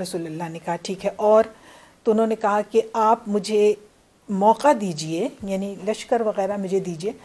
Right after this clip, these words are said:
आप मुझे मौका दीजिए कि मैं कुफ़ार से उसी तरीके से जंग लड़ूँ जिस तरीके से मैं मुसलमानों से लड़ चुका हूँ।" रसूलुल्लाह ने कहा, "अच्छा,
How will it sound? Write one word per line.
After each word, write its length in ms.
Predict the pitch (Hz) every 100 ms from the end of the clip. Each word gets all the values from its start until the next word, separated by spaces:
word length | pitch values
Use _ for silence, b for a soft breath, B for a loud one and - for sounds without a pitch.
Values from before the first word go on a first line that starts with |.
| B B B B -
आप 240 | 214 220
मुझे 200 | 233 220
मौका 360 | 202 190 190 254
दीजिए 480 | 202 190 180 202 226
कि 160 | 226
मैं 280 | 190 190 202
कुफ़ार 460 | 202 - - 185 196
से 200 | - 208
उसी 280 | 226 285
तरीके 340 | 277 190 185 190
से 160 | 202
जंग 260 | 170 180 175
लड़ूँ 300 | 175 170 190
जिस 240 | 175 180
तरीके 340 | 190 170 - 180
से 140 | -
मैं 100 | 185
मुसलमानों 560 | 196 185 170 156 143 147
से 160 | -
लड़ 180 | 151 131
चुका 280 | - 156 -
हूँ।" 200 | 151 151 - _ _ - _
रसूलुल्लाह 460 | 196 208 175 151 147
ने 100 | 143
कहा, 260 | - 143 139
"अच्छा, 340 | 156 - 143